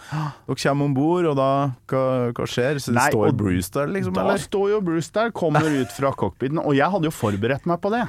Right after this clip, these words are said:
Speaker 2: Ja,
Speaker 1: fordi
Speaker 2: ok.
Speaker 1: at, eh, jeg jobbet jo i politiet da, og vi har jo en sånn fin, eh, finlue,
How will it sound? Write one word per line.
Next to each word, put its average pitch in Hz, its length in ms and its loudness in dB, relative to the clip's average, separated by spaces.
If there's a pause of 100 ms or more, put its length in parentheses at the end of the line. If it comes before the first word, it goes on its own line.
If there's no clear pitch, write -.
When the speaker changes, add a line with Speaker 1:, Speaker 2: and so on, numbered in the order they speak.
(140)
Speaker 2:
Ja, 120 100 2
Speaker 1:
fordi 151 220 0
Speaker 2:
ok. 156 80 0
Speaker 1:
at, - 180 -6
eh, 151 300 0
jeg 143 260 0
jobbet 113 180 0
jo 120 60 0
i 120 120 -6
politiet 120 340 -2
da, 160 140 -2
og 135 420 -2
vi 117 180 -2
har 143 200 0
jo 120 60 0
en 127 100 -2
sånn 117 220 -2
fin, 107 380 -2
eh, 110 800 0
finlue, 107 540 0